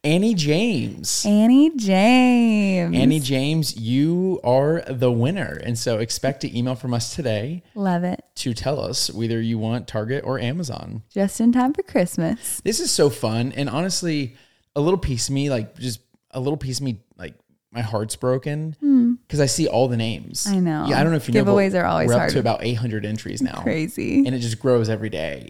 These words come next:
Speaker 1: And it's one of those things where it's just like, "Gosh, Lord, I just, I wish I had a million dollars." And
Speaker 2: Yeah.
Speaker 1: I, I, I mean this when I say this. I would give it all away.
Speaker 2: He
Speaker 1: I, I, I a hundred percent.
Speaker 2: Yeah.
Speaker 1: If I could just make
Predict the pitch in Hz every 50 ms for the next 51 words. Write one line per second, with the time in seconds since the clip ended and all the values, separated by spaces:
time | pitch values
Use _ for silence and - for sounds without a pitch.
0 | - - - 110 107 107 107 107 101 78 104 - - 123 135 156 165 160 147 127
1 | - - 143 135 131 135 123 127 127 123 - 139 135 127 110 - - 123 127 156
2 | 175 165 165 160 156 151 - - - - - 120 151 156 160 165 170 151 - 127
3 | 143 135 160 151 - - - - - - - _ - 151 139 131 151 165 160 170
4 | 151 147 156 139 131 127 131 135 139 135 127 120 113 110 110 113 113 110 113 110
5 | 117 - - 196 190 175 156 151 160 165 165 - 131 135 - - - 127 131 120
6 | 110 110 110 113 117 110 104 104 - - 101 95 95 113 110 - - 73 67 60
7 | - - - - - _ _ _ _ _ _ _ _ 123 127 131 131 123 113 95
8 | 123 107 117 110 104 98 - - 82 65 53 62 65 - 131 _ _ _ - 196
9 | 190 214 208 131 123 - - 113 110 - - - - 117 123 123 120 117 107 -
10 | - 143 131 131 131 117 - - 135 120 - - 104 107 110 85 - _ _ _
11 | _ _ - - 101 - - - - 214 - _ - 139 117 - 110 110 127 -
12 | - 151 143 156 147 120 123 120 117 117 110 110 113 123 117 -